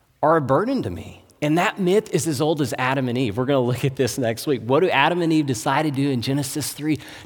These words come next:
To disregard God's word, believing that God's instructions aren't the best thing for 'em. And what happens? Everything turns into a mess. I think about King David.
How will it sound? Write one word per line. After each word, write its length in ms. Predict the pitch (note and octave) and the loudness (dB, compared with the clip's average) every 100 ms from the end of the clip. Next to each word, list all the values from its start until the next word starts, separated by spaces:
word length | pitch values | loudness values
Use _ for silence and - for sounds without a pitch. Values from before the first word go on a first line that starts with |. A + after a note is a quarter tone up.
| - | -2
To 120 | A#2+ | -2
disregard 760 | F#2 D3 F3 F#3+ D#3 D3 D3+ B2+ | 0 0 0 -2 -2 -2 -2 -2
God's 300 | C3+ C#3 B2 | -2 -2 -2
word, 280 | C3+ C3 | 0 0
believing 380 | A#2 A2+ B2 B2 | 0 -2 -2 -2
that 140 | G#2+ F2+ | -2 0
God's 280 | G#2 C3+ | 0 0
instructions 540 | C#3+ B2+ B2 A2+ B2 A2 | -2 -4 -6 -4 -4 -4
aren't 220 | A2 A#2+ | -6 -6
the 80 | A#2+ | -4
best 280 | A2+ A2 - | -4 -4 -6
thing 200 | G2+ G2 | -8 -8
for 220 | F2+ C2 | -10 -14
'em. 120 | - - _ _ _ _ _ D3 _ _ _ _ _ | -16 -20 _ _ _ _ _ -20 _ _ _ _ _
And 100 | D#3+ | -4
what 140 | G3 G3 | -2 0
happens? 680 | B3 C#4 - D2+ - - - _ _ _ _ _ _ _ | -2 -4 -10 -14 -16 -20 -20 _ _ _ _ _ _ _
Everything 340 | E3+ G#3 G#3 G3 | -10 -6 -4 -6
turns 280 | - G3 | -6 -4
into 220 | G3 F#3+ F#3+ | -2 0 0
a 40 | |
mess. 920 | F#3 F3 F#3+ A3 F2+ F2+ - - - - _ _ _ _ _ _ _ _ - - | -2 -2 -4 -6 -8 -12 -14 -16 -20 -20 _ _ _ _ _ _ _ _ -18 -6
I 60 | |
think 160 | C#3+ A#3 | 2 4
about 220 | F3+ B2+ | 4 2
King 220 | - E3 | 2 2
David. 400 | C#3 A#2 F2 C#2 | 4 4 0 -6